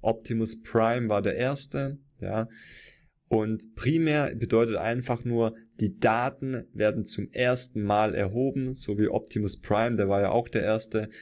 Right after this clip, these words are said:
Das heißt, bei der primären Marktforschung, da befrag ich oder irgendjemand anderes wirklich zum ersten Mal irgendwelche Leute, irgendwelche Firmen,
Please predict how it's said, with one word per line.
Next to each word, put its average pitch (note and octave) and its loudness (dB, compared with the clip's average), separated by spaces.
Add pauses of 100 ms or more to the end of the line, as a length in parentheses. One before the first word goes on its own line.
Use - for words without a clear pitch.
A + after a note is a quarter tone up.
(160)
Das - -4
heißt, G#2+ 0
bei G2+ 0
der G#2 4
primären C#3+ 0
Marktforschung, A#2+ 0 (260)
da A2 4
befrag A#2+ 0
ich - -2 (100)
oder G2+ 2
irgendjemand A2 4
anderes C3+ -2
wirklich B2 -2
zum A2+ 0
ersten C#3 0
Mal A2 4
irgendwelche A2+ 2
Leute, C#3 2 (340)
irgendwelche G#2+ 6
Firmen, D3 4